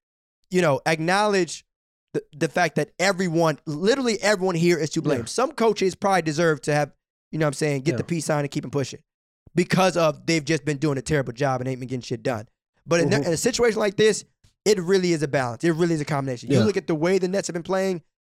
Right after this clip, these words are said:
Speaker 1: yeah, he probably could be a little bit more active, but at the same time,
Speaker 2: Yeah.
Speaker 1: you look at the, the shooting numbers of certain players,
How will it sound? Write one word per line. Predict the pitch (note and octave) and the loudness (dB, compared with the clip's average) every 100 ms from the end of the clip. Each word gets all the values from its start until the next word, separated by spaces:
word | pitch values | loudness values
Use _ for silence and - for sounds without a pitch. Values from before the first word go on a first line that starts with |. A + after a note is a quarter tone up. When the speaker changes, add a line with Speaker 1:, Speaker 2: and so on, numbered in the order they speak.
| _ _ _ _ | _ _ _ _
Speaker 1:
yeah, | C#3 B2 | -4 -4
he | F2+ D#3 | -2 -4
probably | - E3+ E3 | 0 0 0
could | D#3 | 0
be | D3+ D#3 | -2 -2
a | |
little | D#3 | -2
bit | D3+ | -4
more | D3+ D#3+ | -4 -2
active, | C#3 B2+ C#3+ | -2 -2 -4
but | C#3+ | -4
at | D3+ | -4
the | |
same | - E3 | -4 -4
time, | - D#3 E3+ | 0 0 0
Speaker 2:
Yeah. | |
Speaker 1:
you | D#3 | 0
look | E3 D#3+ | -2 -4
at | D3+ | -4
the, | E3 | -4
the | D3+ | -2
shooting | D3 D#3 D#3 | -6 -4 -2
numbers | D3+ D#3 | -2 -4
of | D3+ | -6
certain | D3+ E3 | -4 -4
players, | C#3 C#3+ D#3 - | -2 -2 -2 -4